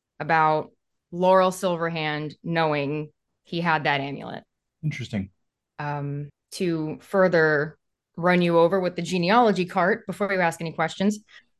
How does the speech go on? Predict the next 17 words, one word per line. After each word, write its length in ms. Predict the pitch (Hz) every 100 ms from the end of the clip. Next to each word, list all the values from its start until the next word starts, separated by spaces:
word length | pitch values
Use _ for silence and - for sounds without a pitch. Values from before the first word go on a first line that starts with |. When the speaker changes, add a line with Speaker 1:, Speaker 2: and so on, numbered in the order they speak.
| -
Speaker 1:
uh, 460 | 190 185 185 185 190 190
there's 160 | 185
evidence 560 | 196 202 214 208 208 -
that 400 | 190 175 170 - _ _
Shalay 340 | - 208 190 185
Spirit 300 | 185 190 185
Ash, 460 | 190 190 196 - - _ _ -
uh, 400 | 185 180 175 170 175 - - _ _ -
was 120 | 180
a 60 | 185
drow 580 | 180 202 175 170 262 277 _ _
whose 200 | 175 175
father 720 | - 208 202 180 170 196 226 _ _ _ _ -
is 200 | 175 175
from 240 | 190 180
House 380 | 185 196 220 214
Duerden, 800 | 190 175 180 196 220 277 311